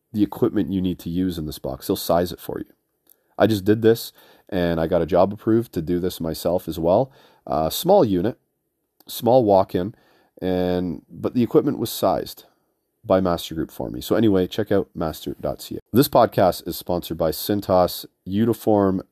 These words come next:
gurus, blue collar uniforms, Carhartt, stretchy, comfortable stuff. And I just,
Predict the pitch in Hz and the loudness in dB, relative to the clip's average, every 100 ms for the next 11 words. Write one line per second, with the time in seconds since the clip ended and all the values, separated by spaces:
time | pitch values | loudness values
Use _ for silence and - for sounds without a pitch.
0 | 95 95 107 101 95 92 85 - 85 92 | -10 -2 2 4 4 2 -4 -10 -6 -6
1 | - 92 92 87 87 - 87 85 85 - | 0 2 2 0 -4 -2 -2 -2 -4 -10
2 | _ _ _ _ _ - 101 95 92 90 | _ _ _ _ _ 0 2 4 2 2
3 | - - 90 - 95 - 92 - 90 85 | -2 0 0 -2 -10 -4 -4 -4 -8 -6
4 | - 87 - _ _ _ _ _ _ 107 | -2 -2 -2 _ _ _ _ _ _ 0
5 | 90 87 85 82 - _ _ _ _ _ | 2 2 2 -2 -8 _ _ _ _ _
6 | _ _ 95 98 107 - - | _ _ 2 4 2 0 -8